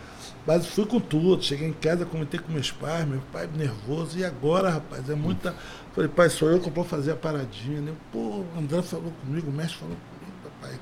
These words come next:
Speaker 1: caramba."
Speaker 2: E, Beto, como é que é isso, fazer a paradinha? Como é que
Speaker 1: É
Speaker 2: é isso?
Speaker 1: muito
Speaker 2: Como é que é?
Speaker 1: sério, porque você tem que ter o tempo.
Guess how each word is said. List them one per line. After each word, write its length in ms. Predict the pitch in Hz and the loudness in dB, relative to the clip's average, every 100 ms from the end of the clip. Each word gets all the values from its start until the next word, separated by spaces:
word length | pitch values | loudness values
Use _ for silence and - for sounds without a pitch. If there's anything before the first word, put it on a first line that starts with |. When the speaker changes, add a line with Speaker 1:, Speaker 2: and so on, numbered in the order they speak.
| - | -8
Speaker 1:
caramba." 600 | 147 135 131 147 156 147 | -6 -4 -2 -2 -2 0
Speaker 2:
E, 60 | |
Beto, 340 | 113 175 185 - | 8 10 10 6
como 200 | - 156 | 2 6
é 60 | 208 | 6
que 120 | 294 | 6
é 60 | |
isso, 240 | 202 127 - | 8 8 8
fazer 240 | 131 107 | 6 8
a 40 | 110 | 6
paradinha? 520 | 107 104 95 101 98 | 6 4 2 0 -2
Como 160 | 101 104 | 0 2
é 80 | 127 | 6
que 100 | 135 | 8
Speaker 1:
É 20 | |
Speaker 2:
é 40 | |
isso? 20 | |
Speaker 1:
muito 280 | 220 233 - | 10 8 8
Speaker 2:
Como 80 | 120 | 6
é 40 | 127 | 10
que 100 | 202 | 12
é? 80 | |
Speaker 1:
sério, 140 | 214 214 | 12 10
porque 240 | 214 196 | 6 4
você 240 | 202 196 196 | 4 6 4
tem 160 | 196 | 0
que 120 | 190 | -4
ter 140 | 190 202 | 0 2
o 80 | 214 | 2
tempo. 580 | - 175 180 165 - | 0 2 4 2 -2